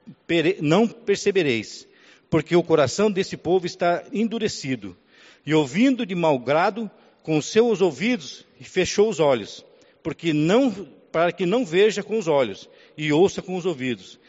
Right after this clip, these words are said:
e compreenda com o coração, e se converta, e eu, o quê? E eu os cure.'" O processo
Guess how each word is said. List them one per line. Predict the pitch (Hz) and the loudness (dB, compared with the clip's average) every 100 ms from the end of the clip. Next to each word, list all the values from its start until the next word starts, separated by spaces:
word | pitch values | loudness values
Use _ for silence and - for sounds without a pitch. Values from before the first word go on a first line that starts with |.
| - _ - | -20 _ -16
e | 147 | -10
compreenda | - 170 147 135 175 226 220 | -6 -4 -2 0 0 0 -2
com | 196 | -2
o | 208 | -2
coração, | 208 208 - 156 131 104 - _ _ - | 0 -2 -2 -2 -2 -4 -10 _ _ -14
e | |
se | - 156 | -10 -6
converta, | 135 110 127 202 220 226 190 - - | -4 0 2 2 2 -6 -6 -14 -18
e | - 127 | -8 0
eu, | 127 208 247 | 8 8 8
o | 156 | 4
quê? | 220 262 190 - - _ _ _ _ _ _ _ _ _ _ _ _ - | 4 2 0 -14 -20 _ _ _ _ _ _ _ _ _ _ _ _ -8
E | 117 | -2
eu | 139 | 0
os | 160 - | 0 -2
cure.'" | - 135 175 139 - _ _ _ _ _ _ _ _ _ _ _ _ _ _ _ - | -8 -2 0 0 -4 _ _ _ _ _ _ _ _ _ _ _ _ _ _ _ -12
O | 131 | -4
processo | 143 143 - 170 208 - - 117 | -2 -2 2 4 4 2 -8 -12